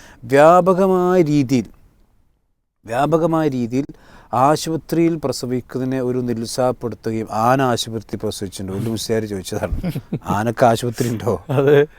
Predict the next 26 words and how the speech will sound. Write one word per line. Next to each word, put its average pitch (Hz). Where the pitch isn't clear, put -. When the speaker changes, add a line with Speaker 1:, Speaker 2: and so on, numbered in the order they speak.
Speaker 1:
ആന 135
സ്കൂളിൽ 170
പോലില്ലല്ലോ, 160
നമുക്ക് 147
സ്കൂളിൽ 165
പോണ്ട. 160
ആന 147
തുണി 165
എടുക്കണില്ലല്ലോ, 123
Speaker 2:
അതെ. 127
Speaker 1:
ആന 139
തലയെക്കെട്ടും 170
കെട്ടിയിട്ടില്ല. 151
Speaker 2:
അതെ. 135
Speaker 1:
ഏ? 135
ആനക്ക് 147
മദ്രസില്ല, 156
ദർസില്ല, 147
ഒന്നുമില്ല. 139
നമുക്കതൊന്നും 151
വേണ്ട. 139
ഇപ്പം -
ആനനെ 165
മാതൃകയാക്കണം 107
ചില 98
ആൾക്കാർ. 95